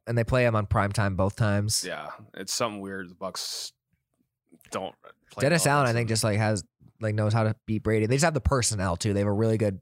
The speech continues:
Speaker 1: pass rush, and that's always been the key to beat Brady. Just have a great defensive line pass rush.
Speaker 2: Right.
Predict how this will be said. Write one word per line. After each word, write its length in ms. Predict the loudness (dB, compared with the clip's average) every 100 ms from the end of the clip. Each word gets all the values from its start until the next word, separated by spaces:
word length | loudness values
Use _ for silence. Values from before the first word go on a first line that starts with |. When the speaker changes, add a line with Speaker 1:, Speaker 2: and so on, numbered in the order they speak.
| -8
Speaker 1:
pass 300 | -2 0 0
rush, 220 | 0 0
and 80 | 0
that's 200 | 0 -2
always 220 | 0 0 0
been 100 | -4
the 80 |
key 180 | -4 -4
to 80 | -2
beat 200 | -2 -2
Brady. 260 | -2 0 0
Just 120 | -2
have 120 | -2
a 60 | -2
great 360 | -2 -2 -2
defensive 420 | -4 -4 -4 -4
line 240 | -2 -4 -2
pass 320 | -4 -4 -2
rush. 220 | -2 -2
Speaker 2:
Right. 220 | -4 -8